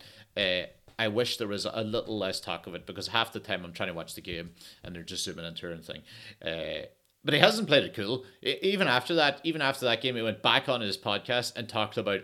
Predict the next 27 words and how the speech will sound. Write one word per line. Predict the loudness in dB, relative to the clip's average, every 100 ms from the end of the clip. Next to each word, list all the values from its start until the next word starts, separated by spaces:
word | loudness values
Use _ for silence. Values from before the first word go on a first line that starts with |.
| -4
all | -2 0 2
of |
it | 0
again. | 0 -2 -2 -2 -8 _ _ _ _ _ _ 4
Like, | 4 6
you | 6
know, | 6
"Oh, | 6 4 4
we |
did | 4 2 4
this. | 4 4
This | 0 -2
is | 0
where | 2
we | 2
went." | 2 0 -2 -16 -20 -6
She | -2 2
must | 2 2
be |
messaging | 4 4 2 -4
him, |
"Hey, | -4 -4
can | -2 -2
you | 0
just, | 2 4
like, | 4 2 -2 -20 -20 -20 _ _ _
chill? | 4 4 4 0 -6